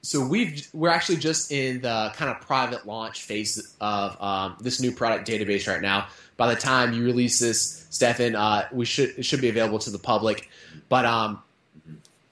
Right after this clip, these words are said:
what we've done at Jungle Scout just recently, this is the, the newest addition to our software lineup, is we've developed a, uh, a web app. This is gonna be a SaaS product,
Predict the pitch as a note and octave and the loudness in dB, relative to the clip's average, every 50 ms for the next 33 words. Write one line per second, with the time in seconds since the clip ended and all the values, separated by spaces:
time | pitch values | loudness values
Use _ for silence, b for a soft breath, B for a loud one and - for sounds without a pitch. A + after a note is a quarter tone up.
0 | - _ - D3+ G3 G#3+ F#3 F#3 G3+ F#3 C#3 B2+ E3 D#3 D3+ C#3+ - - C3 B2 | -14 _ 2 4 4 6 6 6 6 6 6 4 4 2 2 2 2 2 2 2
1 | A2+ B2 D#3 D3+ - D#3 D#3+ G#3 G3 - B2+ A2 A#2+ A#2+ A2+ B2 C3 - C#3 B2 | 2 0 -4 -4 -2 -2 -2 0 0 -2 -2 -2 -2 -2 -2 -2 -2 -2 -2 -4
2 | A#2 - - - - A#2+ A2+ A#2+ A2+ - - A2+ A2+ A2+ A#2+ C3+ C#3 C#3 C3 - | -4 -6 -8 -12 -12 -6 -2 -2 -2 -2 -4 -6 -6 -2 0 2 2 2 2 0
3 | - - - B2 A#2 A2+ B2 A#2+ A#2+ - - A2+ G#2 - - A2+ G#2+ G2+ - - | -4 -6 -6 -6 -2 0 2 2 2 2 0 -2 -4 -2 -2 0 0 0 2 2
4 | A2 G#2+ G#2+ - G#2+ G#2 F#2+ F#2+ F#2+ G2 G2 F#2+ F#2+ F#2+ - - - B B B | 2 2 2 0 -2 -4 -2 0 0 0 0 0 -2 -2 -4 -8 -14 B B B
5 | B B B B B - A#2 A#2+ A2+ A2 G#2+ G#2 - - A#2+ B2+ B2 A2 - A#2 | B B B B B 2 2 4 4 2 2 0 0 2 2 2 2 2 0 0
6 | G#2+ A#2+ A#2 A2+ A2+ A2+ - - - - - A2 G#2+ G#2+ G#2 G2 G2+ G2 - A2 | 2 4 4 6 4 2 0 -4 -10 -4 -2 0 2 4 4 4 2 2 0 0
7 | G#2+ G#2+ C3+ D3 C#3+ - A2 F#2 E2+ E2 - - - - - C3+ C3+ D3+ B2+ C3+ | 0 4 4 4 4 2 0 0 -2 -2 -4 -8 -10 -8 -6 -6 -4 -2 0 2
8 | B2 A#2 G#2+ - - A2 A2 A2 - - - - - G2+ F2 F2+ F#2 G2 G2+ | 2 2 2 2 2 2 2 2 0 -2 -4 -6 -6 -6 -4 -4 -4 -6 -8